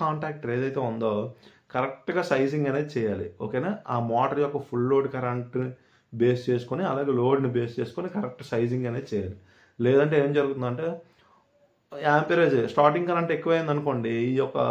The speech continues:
కాంట్రాక్టర్ త్రూగా వెళ్ళే పవర్ ఏదైనా, దాంట్లో ఉన్న కాంటాక్ట్ అనేది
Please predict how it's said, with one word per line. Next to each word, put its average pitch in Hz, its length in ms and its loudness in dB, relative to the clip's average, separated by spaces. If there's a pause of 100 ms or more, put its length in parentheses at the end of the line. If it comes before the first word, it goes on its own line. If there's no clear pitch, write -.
(380)
కాంట్రాక్టర్ 151 580 2
త్రూగా 147 280 2
వెళ్ళే 135 240 4
పవర్ 131 320 2
ఏదైనా, 123 300 0 (320)
దాంట్లో 123 300 2
ఉన్న 123 160 2
కాంటాక్ట్ 127 440 0
అనేది 131 440 -2